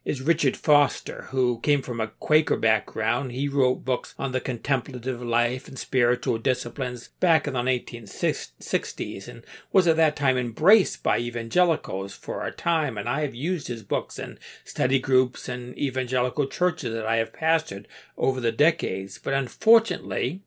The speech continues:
evangelicalism has moved in a different direction in the last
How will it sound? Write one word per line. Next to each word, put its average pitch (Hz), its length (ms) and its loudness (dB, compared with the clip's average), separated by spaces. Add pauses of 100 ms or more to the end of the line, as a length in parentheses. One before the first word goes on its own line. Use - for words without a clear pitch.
(420)
evangelicalism 147 1040 4
has 127 320 2
moved 143 600 6
in 131 160 -2
a 117 140 2
different 147 640 0
direction 135 760 0 (380)
in 135 140 -8
the 120 100 -4
last 135 600 0